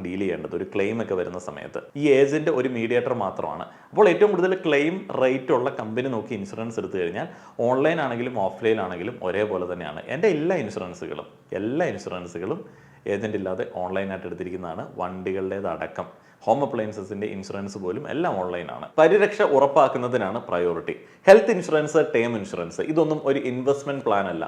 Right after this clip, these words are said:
റിട്ടേൺ പ്രതീക്ഷിച്ചിട്ട്, സാമ്പത്തികപരമായിട്ടുള്ള ലാഭം പ്രതീക്ഷിച്ചിട്ട് ചെയ്യേണ്ട ഒരു സംഗതിയല്ല. ഇതെല്ലാം നമ്മളെ ഭദ്രമാക്കാൻ വേണ്ടി, നമ്മളുടെ കുടുംബത്തെ,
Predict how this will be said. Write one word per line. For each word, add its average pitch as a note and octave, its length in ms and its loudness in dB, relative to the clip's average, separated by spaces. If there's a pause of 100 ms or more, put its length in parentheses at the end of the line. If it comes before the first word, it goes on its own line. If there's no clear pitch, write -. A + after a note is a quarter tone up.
(200)
റിട്ടേൺ C3+ 480 2
പ്രതീക്ഷിച്ചിട്ട്, A2+ 640 -2 (540)
സാമ്പത്തികപരമായിട്ടുള്ള D3+ 1040 6 (100)
ലാഭം C3+ 380 6
പ്രതീക്ഷിച്ചിട്ട് C3 520 2
ചെയ്യേണ്ട A2 280 0 (200)
ഒരു A#2 120 4 (140)
സംഗതിയല്ല. F#2 440 -2 (320)
ഇതെല്ലാം D3+ 340 6 (200)
നമ്മളെ C3 280 4 (180)
ഭദ്രമാക്കാൻ A2+ 640 2 (100)
വേണ്ടി, F2 200 -2 (360)
നമ്മളുടെ D3+ 300 4 (100)
കുടുംബത്തെ, C3+ 460 2